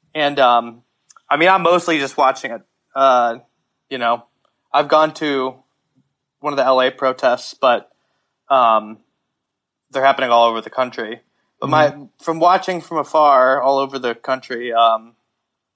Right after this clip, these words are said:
Speaker 1: I feel like it's in a place where it's really, really ripe to be co-opted right now by, like, brands and shit, you know? Um, even though they've tried. Brands or, like, expedient,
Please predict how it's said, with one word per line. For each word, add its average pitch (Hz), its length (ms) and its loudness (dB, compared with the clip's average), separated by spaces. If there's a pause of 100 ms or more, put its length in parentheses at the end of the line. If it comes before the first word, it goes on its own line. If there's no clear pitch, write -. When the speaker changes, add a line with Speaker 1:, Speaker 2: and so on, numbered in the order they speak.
(1200)
Speaker 1:
I 127 40 -14
feel 151 240 0
like 156 220 4
it's 160 180 -6
in 151 80 -4
a 139 60 -2
place 135 400 -2
where 135 100 -2
it's 123 120 -8
really, 135 280 -2
really 131 320 -4
ripe 123 300 0
to - 60 -16
be 127 120 -6
co-opted 123 580 0
right 147 200 0
now 147 260 0
by, 127 160 2
like, 117 240 0 (240)
brands 120 460 -4
and 143 140 -12
shit, 165 400 -6
you 170 100 -14
know? 170 240 -10 (640)
Um, 117 280 2
even 135 200 -8
though 131 100 2
they've 127 180 -2
tried. 123 480 0 (300)
Brands 190 460 2
or, 170 260 2
like, 151 340 0
expedient, 156 720 -4